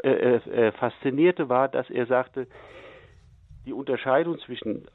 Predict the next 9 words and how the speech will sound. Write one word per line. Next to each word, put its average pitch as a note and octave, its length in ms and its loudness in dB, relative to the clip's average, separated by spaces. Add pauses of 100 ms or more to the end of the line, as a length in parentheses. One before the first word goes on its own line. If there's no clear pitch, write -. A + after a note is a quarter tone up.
homosexuell A#2 680 0
und G2 160 0
heterosexuell F#2+ 960 0
ist - 140 0
eine A#2 140 4
Erfindung C#3 420 0
des A#2 160 -2
neunzehnten G#2 440 2
Jahrhunderts. F#2+ 480 0